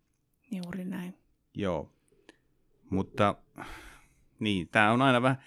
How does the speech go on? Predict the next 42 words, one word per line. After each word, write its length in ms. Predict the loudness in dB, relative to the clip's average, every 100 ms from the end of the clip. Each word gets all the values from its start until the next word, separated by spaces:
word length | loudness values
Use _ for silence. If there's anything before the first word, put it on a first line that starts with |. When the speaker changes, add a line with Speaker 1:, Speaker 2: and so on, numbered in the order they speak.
| -20 -2
Speaker 2:
tää 80 | 4
on 80 | 6
aina 60 | 6
vähän 200 | 4 4
tämmöisten 340 | 2 2 2
kotimaisten 580 | 2 4 4 2 0 -4
elokuvien 560 | -2 -4 -4 -6 -4 -4
kanssa. 320 | -4 -4 0
No, 180 | 2 2 -2 -6 -2
musta 260 | 0 2 2
tuntuu 260 | 2 2
jotenkin, 280 | 0 0 0
että 100 | 0
kaikki 280 | 0 4 4
on 60 | 6
vähän 140 | 4
tämmöisiä 280 | 0 -2 0
kaurismäkeläisiä 920 | 4 4 4 -2 -2 -2 -2 -4 0
juttuja. 420 | 4 8 10 10
Et 60 | 8
Speaker 1:
<laughs> 420 | 2 -2 -8 0
Speaker 2:
tai 120 | 4
sit 160 | 4 4
se 100 | 4
on 60 | 8
vaan 160 | 6
semmonen 200 | 6 2
stereotypia, 640 | 4 6 6 6 4 4 4
mikä 220 | 4 2
mulla 200 | 4 4
on 60 | 6
aina 280 | 6 4
niinku 160 | 0 -4
mielessä, 200 | -4 -4
että 80 | -6
sitten 200 | -8 -4
kun 180 | -2 0
on 80 |
joku 200 | -2 -4
tämmönen, 420 | -4 -4 -4 -6 -8 _ -20 -20 -20 -20 -20 -20
eh, 160 | -16 -16 -16 -18 -20 -20 -8
n-, 360 | -6 -6 -10